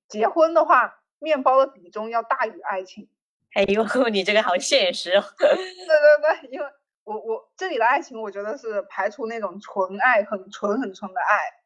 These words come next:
Speaker 1: 对，
Speaker 2: 嗯。
Speaker 1: 排除刚才说的那种纯爱，只是说给你带来快乐的爱。
Speaker 2: 嗯。
Speaker 1: 对，我觉得这个爱情是这个意思。就，就，对，对，就很现实，我觉得现-，大家现在都很现实呀，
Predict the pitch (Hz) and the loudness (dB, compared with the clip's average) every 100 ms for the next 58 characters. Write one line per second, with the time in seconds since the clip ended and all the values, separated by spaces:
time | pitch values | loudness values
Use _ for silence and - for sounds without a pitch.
0 | _ _ _ _ _ - 185 - _ _ | _ _ _ _ _ -6 -4 -4 _ _
1 | - - - - - _ 202 254 349 160 | -20 -20 -20 -20 -20 _ 2 2 2 -6
2 | - 269 254 220 220 233 233 214 202 190 | -4 0 2 2 0 0 0 -2 -2 -8
3 | 170 202 - _ _ - 208 320 277 277 | -2 -2 -4 _ _ -6 -4 2 4 4
4 | 277 _ _ 214 226 240 226 214 - 302 | 2 _ _ -8 -2 2 2 2 2 4
5 | 262 208 185 170 185 - - _ _ _ | 4 2 -2 -6 -6 -8 -16 _ _ _
6 | _ - 226 208 175 196 - _ _ _ | _ -4 -2 0 -2 -6 -12 _ _ _
7 | 202 190 - _ 202 196 202 214 202 190 | -12 -12 -12 _ -10 -6 -4 -4 -2 -2
8 | 202 180 180 175 180 175 170 170 - - | -4 -12 -12 -8 -6 -6 -8 -12 -18 -20
9 | _ _ _ _ _ - 262 233 196 269 | _ _ _ _ _ 2 2 2 -2 -2
10 | 240 - - 269 - 330 320 - 381 453 | -2 -2 2 2 2 -2 -2 -4 0 0
11 | 226 208 - 240 - 226 220 233 349 311 | 0 -8 -6 -6 -6 -6 -4 -2 -2 0
12 | 302 - 277 285 302 262 262 - 302 233 | -2 -2 -2 -2 -6 -8 -8 -4 -6 -8
13 | - 190 190 160 165 - | -14 -14 -12 -6 -6 -6